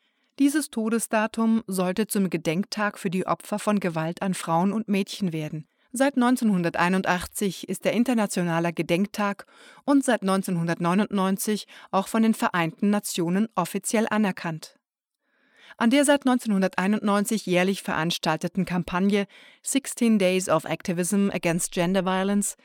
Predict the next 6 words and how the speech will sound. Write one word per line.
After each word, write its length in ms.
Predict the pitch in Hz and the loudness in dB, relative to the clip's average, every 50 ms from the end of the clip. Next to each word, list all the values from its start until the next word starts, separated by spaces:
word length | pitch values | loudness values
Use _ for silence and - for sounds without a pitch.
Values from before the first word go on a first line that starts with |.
| _ - - - - _ | _ -20 -20 -20 -8 _
beteiligen 560 | - 277 262 - 254 254 254 262 262 - 277 | 0 0 0 2 2 2 2 4 4 4 4
sich 200 | 247 254 233 - | 4 4 2 0
mittlerweile 480 | 214 196 - 208 190 180 180 185 190 185 | -2 -2 0 0 0 2 2 2 0 0
über 320 | - - 247 233 247 - | 0 2 2 2 2 0
achthundert 480 | - 175 - - - 214 196 190 185 - | -2 -4 -6 -4 -2 0 0 2 2 2
Organisationen 960 | 170 175 180 185 185 180 190 190 180 - - - 175 165 175 180 185 190 - | 0 2 2 0 0 0 0 -2 -2 -4 -4 -2 -2 0 0 0 0 -2 -4